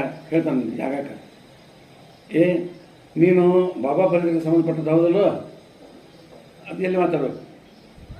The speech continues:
ಭೂಮಿ ಹೇಳಿ ಕೇಳಿ ಮಾತಾಡೋದಿಲ್ಲ." ಆಮೇಲೆ, "ಏ, ನಿನ್ಗೆ ಹೇಳ್ಯಾರಪ್ಪ,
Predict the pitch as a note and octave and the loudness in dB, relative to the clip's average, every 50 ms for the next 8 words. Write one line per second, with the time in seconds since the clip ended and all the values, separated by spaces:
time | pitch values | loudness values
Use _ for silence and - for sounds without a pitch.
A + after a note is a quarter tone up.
0 | - - - - - - - - - D#3+ E3+ D#3+ C3+ - - - - - - - | -18 -20 -20 -20 -20 -18 -14 -2 2 4 4 4 4 0 -4 -6 -10 -14 -18 -20
1 | - - - - - - - - - F3 F3+ F3 D#3+ - D3 C3+ C3 B2+ B2+ - | -20 -20 -20 -20 -20 -20 -20 -8 -4 -2 0 0 0 0 -2 -4 -4 -6 -8 -12
2 | - - - - - - - E3 E3+ F3 F3 F#3 F3 F3 F3 D#3+ - - - - | -16 -18 -20 -20 -20 -16 -10 -8 -6 -2 -2 -2 0 0 -2 -4 -6 -6 -10 -18
3 | - - - _ - - - - - - - - - _ - - - - D#3+ E3 | -20 -20 -20 _ -20 -20 -20 -20 -20 -20 -20 -20 -20 _ -20 -20 -6 0 2 4
4 | D#3+ D#3+ D3+ D#3 F3 F#3+ F#3 F3+ F#3 F3+ E3+ D3 D3+ E3 F3 F3+ F3+ D#3+ | 4 4 4 2 2 2 2 2 2 2 2 2 4 4 4 4 2 2